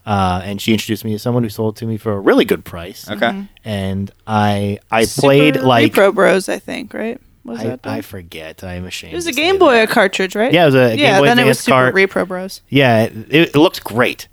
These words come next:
Speaker 1: That's
Speaker 3: Mm-hmm.
Speaker 1: the th-, I was really picky about how it looked,
Speaker 2: Mm-hmm.
Speaker 1: you know? Um, and I picked it up and I played, like, two minutes.
Speaker 2: Mm-hmm.
Speaker 1: I got, like, past where you, like, name your character and
Speaker 2: Mm-hmm.
Speaker 1: stuff. And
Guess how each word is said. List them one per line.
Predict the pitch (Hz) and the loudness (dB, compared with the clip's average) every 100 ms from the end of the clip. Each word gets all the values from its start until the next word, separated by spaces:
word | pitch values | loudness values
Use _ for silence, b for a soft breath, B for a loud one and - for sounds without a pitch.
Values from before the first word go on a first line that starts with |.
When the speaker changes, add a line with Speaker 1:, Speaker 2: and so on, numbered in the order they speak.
| - | -4
Speaker 1:
That's | 139 220 | -2 -2
Speaker 3:
Mm-hmm. | |
Speaker 1:
the | 123 | -2
th-, | 131 | 0
I | |
was | 123 | 0
really | 139 165 | 0 -2
picky | - 139 120 | -2 -4 -4
about | 104 95 | -8 -10
how | 85 107 98 | -4 -4 -4
it | _ | _
looked, | 92 95 85 - 110 | -16 -16 -16 -16 -12
Speaker 2:
Mm-hmm. | 117 | -10
Speaker 1:
you | 101 | -10
know? | 101 110 - _ _ _ _ _ | -10 -14 -18 _ _ _ _ _
Um, | 110 101 98 92 90 _ _ _ _ 117 | 0 4 4 0 -6 _ _ _ _ -2
and | 110 104 98 _ _ | 0 0 -2 _ _
I | - 107 | -6 -4
picked | - 180 - | -2 0 2
it | |
up | 127 | 2
and | 123 | 4
I | 123 | 2
played, | - 214 214 | 2 2 4
like, | 151 123 - _ _ _ _ _ _ _ _ _ _ _ _ | 2 2 -4 _ _ _ _ _ _ _ _ _ _ _ _
two | - 117 107 | -10 -6 -6
minutes. | 92 90 92 - - - _ - | -6 -10 -12 -12 -16 -16 _ -20
Speaker 2:
Mm-hmm. | 139 101 104 | -16 -8 -2
Speaker 1:
I | |
got, | 113 95 | 0 -2
like, | 90 85 - _ - | -4 -12 -20 _ -6
past | - 90 87 - | -2 -2 -4 -12
where | 90 | -14
you, | 85 85 | -14 -14
like, | 85 | -14
name | 87 87 85 | -14 -14 -16
your | 82 _ _ | -20 _ _
character | - 82 - - | -20 -20 -20 -18
and | 107 107 101 | -14 -12 -12
Speaker 2:
Mm-hmm. | |
Speaker 1:
stuff. | - - - | -14 -14 -14
And | - 85 | -14 -16